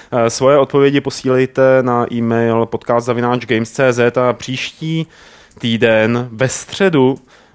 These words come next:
eh, Petr Poláček vylosuje jednoho z těch, eh, výherců, jenom z těch správných odpovědí, a ten se stane majitelem StarCraftu dvojky,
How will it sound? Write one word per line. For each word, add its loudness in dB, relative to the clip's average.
eh, -6
Petr -4
Poláček -2
vylosuje 0
jednoho -2
z -14
těch, -10
eh, -4
výherců, -8
jenom -6
z -16
těch -20
správných -8
odpovědí, -4
a -4
ten -8
se -14
stane -4
majitelem -4
StarCraftu -6
dvojky, 0